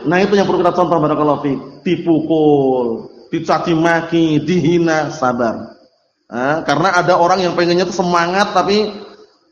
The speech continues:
nga-, ngawur gitu loh ya. Ngawur, serampangan, jadi ada orang awam mencaci maki, dia balas caci maki. Ada orang awam mukul, balas mukul.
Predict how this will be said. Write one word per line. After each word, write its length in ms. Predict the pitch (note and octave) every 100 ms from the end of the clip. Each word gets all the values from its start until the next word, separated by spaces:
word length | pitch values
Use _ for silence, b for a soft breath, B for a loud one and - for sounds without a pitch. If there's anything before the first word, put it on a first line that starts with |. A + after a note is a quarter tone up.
| _ _ -
nga-, 300 | D#3+ E3+ E3
ngawur 400 | E3+ F3 G3+ G3
gitu 160 | G3
loh 160 | F#3+ D3+
ya. 480 | D#3 F3+ A3+ - - -
Ngawur, 540 | D#3+ E3+ E3+ G3+ A3+
serampangan, 720 | F#3 F3+ F3+ F3+ F3+ G3+ A#3
jadi 260 | F3+ G3+ F3+
ada 80 | F3+
orang 220 | F3+ F3+
awam 320 | F#3 F#3+ F#3+
mencaci 220 | F#3 F#3 F#3+
maki, 260 | F#3+ A3+ D3+
dia 160 | F#3+
balas 240 | F3 F3 F3
caci 160 | D#3+
maki. 320 | E3 D#3+ D3 A2+ - - _ _ _ _ -
Ada 160 | C3+
orang 260 | E3 F3+ F#3
awam 240 | F#3 G3 G3
mukul, 260 | G3 A3 E3
balas 180 | F3 F#3 F#3
mukul. 580 | F3+ E3 C3+ G#2 G2+